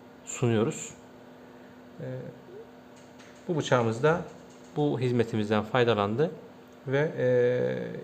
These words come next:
ilk günkü ışıltılı haline geri gelmiş oldu. Şimdi tekrardan paketlenecek ve sahibine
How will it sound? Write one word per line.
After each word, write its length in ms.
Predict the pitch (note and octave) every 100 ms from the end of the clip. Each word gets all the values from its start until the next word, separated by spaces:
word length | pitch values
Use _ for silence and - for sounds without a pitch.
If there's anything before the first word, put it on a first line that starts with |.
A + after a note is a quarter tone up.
| -
ilk 140 | E3 -
günkü 280 | C#3 B2 C#3
ışıltılı 360 | - B2 C3
haline 320 | A#2 A2 G2+
geri 200 | G2 C3
gelmiş 340 | C#3+ C#3+ C3+ C#3
oldu. 320 | B2+ C3 E3+ - - - - - - -
Şimdi 280 | - C#3
tekrardan 400 | B2+ D3+ B2 A2 G2+ - - - - - - - -
paketlenecek 600 | D3+ D3+ - B2+ B2+ E3 D#3+ -
ve 340 | C#3+ E3 - -
sahibine 580 | - C#3+ A2+ B2 D#3+